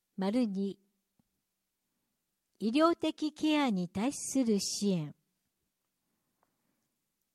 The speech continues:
医療機関との連携強化。担当課、福祉課。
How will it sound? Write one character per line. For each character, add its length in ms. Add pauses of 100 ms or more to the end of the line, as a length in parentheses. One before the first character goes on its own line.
医 140
療 260
機 160
関 280
と 160
の 280 (520)
連 340
携 300
強 240 (120)
化。 240 (2500)
担 240
当 300
課、 380 (1400)
福 220
祉 320
課。 260